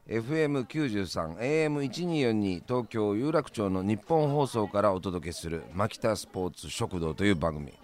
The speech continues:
まあ、ガヤガヤしてますけども。えー、この番組は食にまつわるありとあらゆることについて語ってまいります。本当にガヤガヤしてますね。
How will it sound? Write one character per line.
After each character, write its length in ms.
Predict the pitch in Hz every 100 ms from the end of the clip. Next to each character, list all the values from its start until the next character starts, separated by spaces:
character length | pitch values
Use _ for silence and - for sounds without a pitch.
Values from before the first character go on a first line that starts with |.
| - - -
ま 80 | -
あ、 20 |
ガ 120 | 82 127
ヤ 80 |
ガ 80 | 104
ヤ 100 | 87
し 60 | 78
て 80 | 82
ま 100 | 78
す 80 |
け 80 | -
ど 80 | 69
も。 160 | 69 - - - - - -
え 460 | - 98 95 92 92
ー、 40 | 90
こ 80 |
の 100 | 131
番 160 | 139 139
組 160 | 131 123
は 160 | 117
食 240 | 113 - 180
に 120 | 180
ま 120 | 156
つ 100 | 135
わ 140 | 139
る 180 | 123 113
あ 80 | 117
り 140 | 143
と 160 | 160 123
あ 60 | 117
ら 100 | 123
ゆ 80 |
る 80 | 117
こ 80 | 110
と 140 | 110
に 80 | 104
つ 100 | -
い 60 | 104
て 80 | 107
語 100 | 101
っ 160 | 98
て 160 | - 92
ま 160 | 87
い 60 | 82
り 80 | 76
ま 160 | 85
す。 200 | - - - - -
本 120 | 104
当 80 | 110
に 40 |
ガ 120 | 95
ヤ 40 | 95
ガ 80 |
ヤ 60 | 78
し 80 | -
て 80 | 71
ま 80 |
す 80 | 76
ね。 180 | 90 101